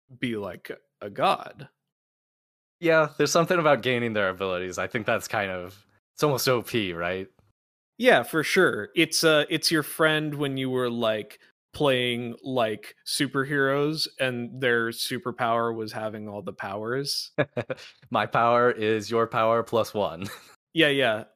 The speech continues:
Speaker 1: Every time, every time you add to yours, mine is always plus one.
Speaker 2: <laughs> Uh, okay, that's, that's good. I think I'm gonna go with, uh, eating my enemies and pooping them out as an egg, though,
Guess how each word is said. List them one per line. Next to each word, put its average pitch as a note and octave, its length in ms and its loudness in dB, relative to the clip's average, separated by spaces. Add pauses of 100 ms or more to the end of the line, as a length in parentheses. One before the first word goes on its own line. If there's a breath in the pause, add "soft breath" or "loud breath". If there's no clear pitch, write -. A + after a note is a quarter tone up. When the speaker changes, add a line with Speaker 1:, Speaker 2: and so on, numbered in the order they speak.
(120)
Speaker 1:
Every D3+ 260 2
time, A#2+ 540 -4
every C#3 220 -4
time C#3 200 -4
you B2+ 100 -6
add A#2+ 320 -2
to C#3+ 100 -6
yours, C#3 280 -2
mine A#2 200 -6
is A2 120 -12
always G#2+ 240 -8
plus - 280 -12
one. G#2 340 -14
Speaker 2:
<laughs> - 840 -14
Uh, G#2+ 400 2 (160)
okay, G#2+ 260 0
that's, A#2+ 240 0
that's C3+ 260 0
good. B2 300 4
I B2+ 80 -2
think G#3 180 -2
I'm C#3+ 140 2
gonna C#3+ 140 0
go G#2+ 520 0
with, F#2 680 -6
uh, F2 540 -2
eating B2 260 0
my G#2+ 160 2
enemies G2+ 320 -2
and F#2 80 -8
pooping G2+ 300 -4
them F2+ 120 -4
out F2 220 0
as F2+ 140 -6
an F2+ 100 -10
egg, F#2+ 320 -4
though, G#2+ 340 0